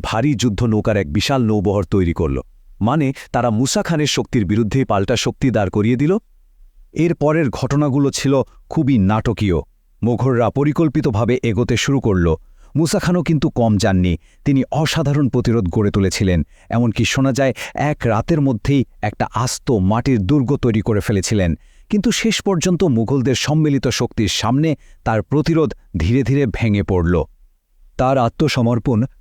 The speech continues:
কোনো সমান শক্তির মধ্যে চুক্তি ছিল না, এটা ছিল এক আনুষ্ঠানিক শর্তহীন আত্মসমর্পণ, যা ভাটির স্বাধীনতার সমাপ্তি ঘোষণা করল। দাও আর পান গ্রহণ করার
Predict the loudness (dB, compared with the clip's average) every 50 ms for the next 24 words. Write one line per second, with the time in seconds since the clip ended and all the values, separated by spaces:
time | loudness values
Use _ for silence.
0 | -18 -4 -2 0 0 0 0 -2 -4 -2 -2 0 0 2 2 0 0 0 -2 -2
1 | -4 -2 -2 -2 0 2 0 0 0 0 0 -2 -2 -2 -2 -2 -4 -2 0 -2
2 | -2 0 2 2 2 2 2 0 -2 -4 -8 -16 -20 -20 _ _ -2 0 0 0
3 | 0 0 0 0 0 0 -2 -6 _ -6 -2 -2 -2 -2 -4 -4 -2 0 2 2
4 | 0 0 -2 -2 0 0 0 0 0 -2 -4 -4 0 0 0 -2 0 0 0 0
5 | 2 2 2 2 2 2 0 -2 -2 -2 -2 0 0 0 0 0 0 0 0 0
6 | 0 0 -2 -6 -10 _ _ -8 -2 0 0 0 0 0 -2 0 0 0 0 0
7 | 0 -2 0 0 2 2 2 2 0 0 0 -2 -2 0 0 0 0 -2 -2 -2
8 | -2 -2 0 0 0 0 0 0 0 0 0 0 0 0 0 0 -2 -6 -12 -20
9 | -20 -8 -6 -2 0 0 2 2 2 0 -2 -4 _ _ -4 -2 -2 -2 -2 -2
10 | 0 0 2 2 2 2 2 2 0 2 2 0 0 0 0 2 2 2 0